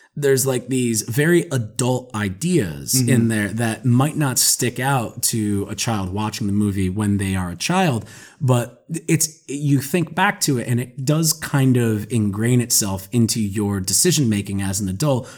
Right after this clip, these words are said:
Speaker 1: whether or not you're aware of the idea.
Speaker 2: Mm-hmm.
Speaker 1: And then when you are aware of the idea that The Little Mermaid did that, you're like, "Oh, that's something that I actually believe." And it's
Speaker 2: Mm-hmm.
Speaker 1: like, well, where do you draw the line of when you learn that? Like,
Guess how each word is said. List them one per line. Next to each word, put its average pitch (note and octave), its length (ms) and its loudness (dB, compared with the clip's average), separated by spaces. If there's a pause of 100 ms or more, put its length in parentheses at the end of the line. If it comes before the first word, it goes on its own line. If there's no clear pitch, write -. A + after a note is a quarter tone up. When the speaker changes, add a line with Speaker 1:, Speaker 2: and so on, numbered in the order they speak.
Speaker 1:
whether D#3 260 2
or B2+ 60 2
not A#2+ 220 2
you're A2 160 -2
aware G#2+ 340 0
of F#2+ 140 -2
the G2 160 0
idea. F#2 640 0
Speaker 2:
Mm-hmm. B2 180 -4
Speaker 1:
And C#3 100 4
then B2+ 140 4
when C3 160 2
you A#2 300 2 (120)
are A2+ 200 0
aware E3+ 380 2
of B2 120 0
the A2+ 160 2
idea G2+ 400 0
that G2 240 -4
The A2 60 -4
Little G#2 180 0
Mermaid F#2 400 2
did F2 200 -2
that, F#2+ 240 -2
you're A#2+ 100 0
like, A#2 240 -2
"Oh, F4+ 320 0 (180)
that's F3 220 0
something F3 220 2
that D#3+ 120 -2
I D#3 120 2
actually D#3 300 2
believe." A#3 600 2 (640)
And C#3 120 4
it's B2 200 4
Speaker 2:
Mm-hmm. - 20 2
Speaker 1:
like, B2 340 0
well, C#3+ 200 2
where C3 320 4
do B2+ 60 2
you A#2+ 120 2
draw A#2 220 2
the G#2 80 -2
line B2 280 2
of G#2 140 0
when A2+ 300 4
you G#2 140 2
learn D3 300 4
that? F#2 180 -2
Like, G2+ 160 -2